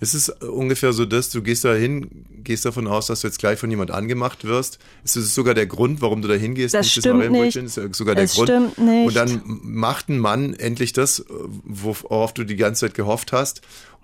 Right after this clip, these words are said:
Speaker 1: Vielleicht auch, um dir irgendwelche Therapiestunden irgendwie sparen zu können. So, und dann macht er den Mund auf und dann sagt er irgendwie, "Ich geh mal groß." So, und,
Speaker 2: Ich
Speaker 1: und dir
Speaker 2: muss
Speaker 1: wird auf
Speaker 2: mal
Speaker 1: einmal
Speaker 2: groß.
Speaker 1: klar, irgendwie, "Scheiße, ich muss doch zur Therapie."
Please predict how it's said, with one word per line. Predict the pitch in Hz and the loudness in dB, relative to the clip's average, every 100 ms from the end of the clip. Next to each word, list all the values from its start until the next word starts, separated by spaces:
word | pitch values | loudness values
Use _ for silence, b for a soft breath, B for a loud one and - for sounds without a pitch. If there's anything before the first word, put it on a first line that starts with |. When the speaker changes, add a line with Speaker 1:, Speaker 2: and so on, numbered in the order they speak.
| B _ - | B _ -12
Speaker 1:
Vielleicht | - 113 113 - | -4 0 2 2
auch, | 117 110 | 0 0
um | 110 | 0
dir | 110 | 2
irgendwelche | 107 117 113 113 120 107 104 95 | 2 2 2 0 2 2 0 0
Therapiestunden | 120 104 101 127 135 - 131 143 131 | -2 0 0 -2 0 0 0 -2 -4
irgendwie | 113 117 120 | -4 -2 0
sparen | 123 107 113 | 0 0 -2
zu | - | -4
können. | 131 123 120 131 b b b b | -4 -2 -2 -4 b b b b
So, | - 123 | -2 2
und | 127 120 110 | 2 0 0
dann | 110 | 0
macht | 110 110 | 0 2
er | 127 | 2
den | 113 | 2
Mund | 120 127 | 0 0
auf | 117 127 - b b b - | 0 0 -4 b b b -10
und | 110 | -2
dann | 113 113 | 0 2
sagt | 110 113 - | 0 0 2
er | |
irgendwie, | 110 110 107 107 107 | 4 4 0 -2 -2
"Ich | 104 - | -2 -2
geh | 113 | -2
mal | 110 104 | 0 -2
groß." | 90 107 139 - _ _ _ _ _ _ _ _ _ _ | -2 -2 -4 -8 _ _ _ _ _ _ _ _ _ _
So, | - 113 | -4 -2
und, | 113 104 | 0 2
Speaker 2:
Ich | |
Speaker 1:
und | - | 2
dir | 226 | 4
Speaker 2:
muss | |
Speaker 1:
wird | - 240 | 4 4
auf | |
Speaker 2:
mal | 165 | 2
Speaker 1:
einmal | 120 - | 2 2
Speaker 2:
groß. | - | 2
Speaker 1:
klar, | 104 107 123 | 2 2 2
irgendwie, | 123 127 120 | 2 0 0
"Scheiße, | 110 110 104 113 | 0 2 0 0
ich | |
muss | 110 110 | -4 -2
doch | 113 | -4
zur | - 131 | -4 -8
Therapie." | 131 123 123 127 131 | -4 -2 -2 -4 -6